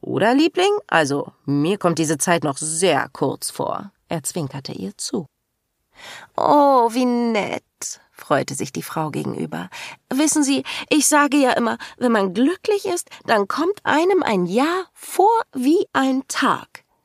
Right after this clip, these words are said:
Sie strahlte über ihre Weisheit. "Da haben Sie sicher recht", stimmte Bettinas Nachbar ihr schmeichelnd zu. "Darf ich fragen, wie lange Sie denn verheiratet sind?" Fünfundfünfzig Jahre, brummte der ältere Mann.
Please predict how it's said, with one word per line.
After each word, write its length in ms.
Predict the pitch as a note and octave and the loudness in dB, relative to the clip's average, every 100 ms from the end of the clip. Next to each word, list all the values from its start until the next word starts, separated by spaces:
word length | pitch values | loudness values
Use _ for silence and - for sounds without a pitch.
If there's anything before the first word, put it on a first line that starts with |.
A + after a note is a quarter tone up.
| _ | _
Sie 200 | - C3+ | -4 -4
strahlte 640 | - - - D#3+ C3 - | -4 -8 -2 0 0 -6
über 220 | - C#3+ | -6 -6
ihre 260 | A2+ D3+ D3 | -6 -6 -6
Weisheit. 560 | C#3+ C#3 - - - - _ _ _ _ _ _ _ _ _ _ _ _ _ | -6 -6 -10 -10 -14 -20 _ _ _ _ _ _ _ _ _ _ _ _ _
"Da 300 | - D#3+ D#3 | 0 2 4
haben 160 | D3+ D#3 | 2 0
Sie 180 | G#2+ G2+ | -4 -4
sicher 420 | - G3 D#3+ C#3+ | -2 0 2 2
recht", 440 | D#3 D3+ - - _ _ _ | 0 -2 -10 -16 _ _ _
stimmte 380 | - C3+ B2+ C#3 | -6 -6 -4 -4
Bettinas 560 | D3 - F3+ D3+ D3 | -4 -2 0 2 0
Nachbar 360 | E3 D3 - C#3 | -2 -2 -2 -2
ihr 140 | C#3 | -2
schmeichelnd 540 | - F3 D3+ C3+ C#3 - | -4 -2 -2 -2 -6 -4
zu. 300 | - D3+ D3+ _ _ - - - _ | -4 -4 -6 _ _ -20 -20 -20 _
"Darf 220 | D3+ D3+ | -2 0
ich 140 | F#3 | -2
fragen, 380 | - F3+ E3+ F3 | 2 4 6 4
wie 80 | E3 | 2
lange 340 | E3 E3 E3 | 4 4 2
Sie 240 | D3 C#3 F3+ | 0 -2 2
denn 200 | A#3+ B3 | 2 2
verheiratet 680 | C#4 B3+ B3 A#3+ C4 C4+ C4 | 2 2 2 0 0 -2 -2
sind?" 340 | C#4+ D4 - _ _ _ _ _ _ _ | -2 -2 -4 _ _ _ _ _ _ _
Fünfundfünfzig 960 | - F3 F3 D3+ D#3+ E3 - D3 D3 | 0 4 4 2 0 0 0 -2 0
Jahre, 500 | C3 D3 D#3+ C3+ A#2+ _ _ _ _ | 4 4 4 0 -8 _ _ _ _
brummte 440 | C3+ C#3+ C3+ - | -8 -6 -6 -6
der 180 | - - | -8 -6
ältere 320 | - - - | -8 -8 -8
Mann. 300 | A2+ A2 - | -6 -6 -10